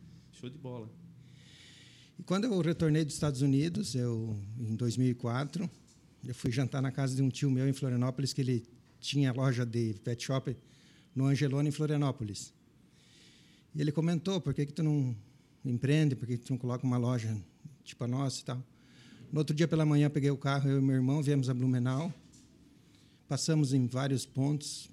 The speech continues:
Speaker 2: possíveis na cidade.
Speaker 1: Tu não tinhas contato nenhum com Blumenau até
Speaker 2: Não,
Speaker 1: então?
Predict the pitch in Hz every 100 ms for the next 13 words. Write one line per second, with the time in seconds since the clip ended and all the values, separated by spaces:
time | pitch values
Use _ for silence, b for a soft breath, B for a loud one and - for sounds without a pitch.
0 | - 131 - 147 151 151 - 123 - 117
1 | 117 131 208 196 - _ - 143 147 170
2 | 170 156 151 180 262 240 170 127 127 123
3 | 123 143 131 113 107